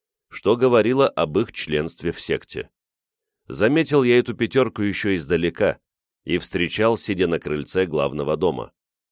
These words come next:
Заходили они сюда как хозяева, с гордо поднятой головой и презрительными взглядами, положив руки на рукоять меча.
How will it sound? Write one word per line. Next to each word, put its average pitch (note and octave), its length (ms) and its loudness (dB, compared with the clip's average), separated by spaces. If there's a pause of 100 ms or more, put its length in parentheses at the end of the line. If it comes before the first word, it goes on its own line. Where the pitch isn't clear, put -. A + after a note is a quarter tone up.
(440)
Заходили G#2 640 0
они C#3 200 4
сюда A#2+ 340 0
как A#2+ 260 0
хозяева, C2+ 880 -2 (260)
с C2+ 180 -12
гордо A2 380 2
поднятой F#2+ 580 2
головой D#2+ 760 0 (260)
и B2+ 180 0
презрительными A#2 840 0
взглядами, D#2+ 840 -2 (460)
положив F#2 560 0
руки G#2+ 300 -2
на G#2+ 140 0
рукоять D2 540 -2
меча. D#2 440 -8